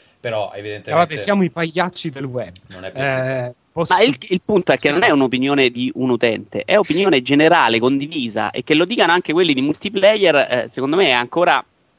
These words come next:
Speaker 3: peggio, insomma.
Speaker 2: No, vabbè,
Speaker 3: Poi
Speaker 2: c'è,
Speaker 3: sono
Speaker 2: c'è
Speaker 3: quelli
Speaker 2: la
Speaker 3: che se ne
Speaker 2: cosa,
Speaker 3: lamentano.
Speaker 2: eh, c'è la cosa... un po' brutta di quando uno, eh, esprime una propria opinione in maniera anche magari articolata, insomma, sincera, sentirsi dire: "Lo fai solo per attirare attenzione", è veramente fastidioso. Questo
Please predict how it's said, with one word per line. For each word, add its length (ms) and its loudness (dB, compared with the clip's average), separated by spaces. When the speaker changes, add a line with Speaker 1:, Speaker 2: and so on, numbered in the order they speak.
Speaker 3:
peggio, 380 -2
insomma. 380 -4
Speaker 2:
No, 60 2
vabbè, 200 2
Speaker 3:
Poi 120 0
Speaker 2:
c'è, 80 -2
Speaker 3:
sono 100 0
Speaker 2:
c'è 100 -8
Speaker 3:
quelli 120 -2
Speaker 2:
la 80 2
Speaker 3:
che 60 -2
se 80 -2
ne 60 -2
Speaker 2:
cosa, 160 0
Speaker 3:
lamentano. 240 -6
Speaker 2:
eh, 100 -12
c'è 160 -2
la 100 0
cosa... 220 -4
un 80 -10
po' 140 -4
brutta 500 -2
di 560 0
quando 420 -2
uno, 840 2
eh, 640 2
esprime 360 2
una 140 4
propria 320 4
opinione 680 4
in 380 0
maniera 320 4
anche 260 -2
magari 300 0
articolata, 760 2
insomma, 320 -4
sincera, 680 4
sentirsi 580 4
dire: 280 4
"Lo 120 4
fai 300 2
solo 240 4
per 140 2
attirare 420 0
attenzione", 760 4
è 160 0
veramente 560 2
fastidioso. 800 -6
Questo 460 0